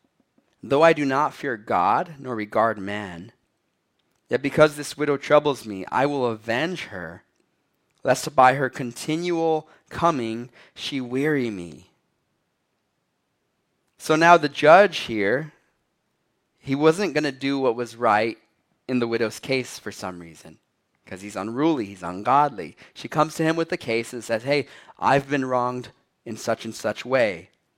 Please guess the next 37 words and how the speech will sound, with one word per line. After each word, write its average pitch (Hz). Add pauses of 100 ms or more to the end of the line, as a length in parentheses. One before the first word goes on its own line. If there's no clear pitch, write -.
(640)
And 117
he 127
says, 139
"Uh, 139 (760)
I 120
don't 135
wanna 131
hear 139
it. 104
I 113
don't 123
wanna 123
hear 123
it." - (960)
He's -
like, 107
"Judge 123
Judy 123
or 87
something." 90
He's 95
just 101
saying, 107
"You 127
know 135
what? 127
I 107
don't, 120
<laughs> -
I 143
don't 139
have 135
time 151
for 131
your 113
case 131
today." 101